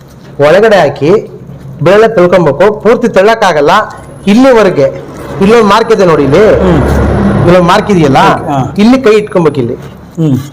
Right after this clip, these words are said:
Speaker 1: ಇದನ್ನ ಗಜ ಕಡ್ಡಿ ಅಂತ ಹೇಳ್ತೀವಿ.
Speaker 2: ಓಕೆ, ಓಕೆ.
Speaker 1: ಇದು ಜೊತೆ-,
Speaker 2: ಸೈಡ್‌ನಲ್ಲಿ.
Speaker 1: ಹಾ, ಒಂದ್ ಸೈಡ್ ಅಲ್ಲಿ ಇರುತ್ತೆ, ನಾವೇ ಕೊಟ್ಟಿರ್ತೀವಿ.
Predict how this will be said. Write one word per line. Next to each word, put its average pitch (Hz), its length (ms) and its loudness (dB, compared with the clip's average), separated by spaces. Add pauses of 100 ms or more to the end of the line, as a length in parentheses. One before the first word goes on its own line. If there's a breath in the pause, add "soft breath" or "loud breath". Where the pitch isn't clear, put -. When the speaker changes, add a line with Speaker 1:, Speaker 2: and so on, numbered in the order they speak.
(140)
Speaker 1:
ಇದನ್ನ 220 180 4 (140)
ಗಜ 165 120 2 (100)
ಕಡ್ಡಿ 196 200 0
ಅಂತ 196 100 -2
ಹೇಳ್ತೀವಿ. 131 480 -2
Speaker 2:
ಓಕೆ, 139 280 -6
ಓಕೆ. 110 260 -12
Speaker 1:
ಇದು - 360 -4
ಜೊತೆ-, - 220 0
Speaker 2:
ಸೈಡ್‌ನಲ್ಲಿ. 135 300 -4
Speaker 1:
ಹಾ, 175 300 2
ಒಂದ್ 160 80 -2
ಸೈಡ್ 214 220 0
ಅಲ್ಲಿ 196 140 2
ಇರುತ್ತೆ, 185 260 0
ನಾವೇ 202 300 2
ಕೊಟ್ಟಿರ್ತೀವಿ. 190 640 0